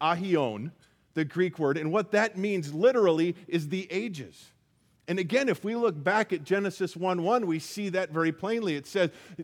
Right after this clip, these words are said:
"In the beginning, God created the heavens and the earth." And at first glance, we see that that's just talking about the physical, heavens and the earth. But at closer look, we see that it says, "In the beginning."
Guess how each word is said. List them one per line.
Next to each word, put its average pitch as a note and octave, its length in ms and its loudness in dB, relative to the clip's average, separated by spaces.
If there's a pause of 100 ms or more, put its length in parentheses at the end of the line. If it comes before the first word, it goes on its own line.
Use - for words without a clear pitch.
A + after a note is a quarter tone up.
"In G3 120 4
the A#3 80 2
beginning, G3+ 400 0
God F3+ 260 2
created G3 380 0
the E3+ 80 -6
heavens E3 340 -2
and F3 100 0
the F3+ 120 -2
earth." A3+ 240 0
And C3+ 100 -6
at C3+ 100 -8
first A#3 320 4
glance, E3+ 360 0
we F3 120 0
see F3 300 -2
that D3+ 180 -4
that's F#3+ 280 0
just G3+ 240 -6
talking F#3+ 380 0
about E3 280 0
the G3 80 -4
physical, F#3+ 500 -2
heavens D#3+ 380 -6
and D#3 140 -6
the D#3+ 80 -4
earth. E3+ 280 -2 (560)
But F3 140 0
at E3 140 0
closer A3 500 4
look, A3 300 2
we F3 100 -2
see F#3+ 220 -6
that F3 160 -2
it E3+ 140 -6
says, E3+ 260 -2
"In A#3 160 0
the G#3 80 0
beginning." E3+ 480 -2